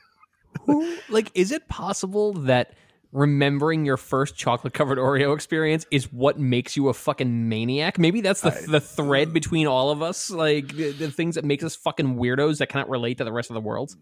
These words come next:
Speaker 1: Let's appeal to the podcast community, everybody who's listening, uh, via Twitter, via Tumblr, via Friendzone. Um, let us know your very first recollection of eating a chocolate-covered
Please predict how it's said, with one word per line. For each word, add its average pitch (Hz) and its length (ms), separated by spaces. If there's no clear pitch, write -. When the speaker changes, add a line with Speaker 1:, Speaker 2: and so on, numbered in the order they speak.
Speaker 1:
Let's 139 240
appeal 143 240
to 135 80
the 117 80
podcast 123 420
community, 110 440
everybody 110 340
who's 98 180
listening, 98 680
uh, 92 260
via 104 260
Twitter, 120 540
via 101 280
Tumblr, 104 640
via 95 300
Friendzone. 113 560
Um, 87 560
let 131 160
us 131 140
know 139 220
your 107 180
very 117 380
first 127 340
recollection 101 500
of 92 80
eating 95 160
a 80 100
chocolate-covered 113 920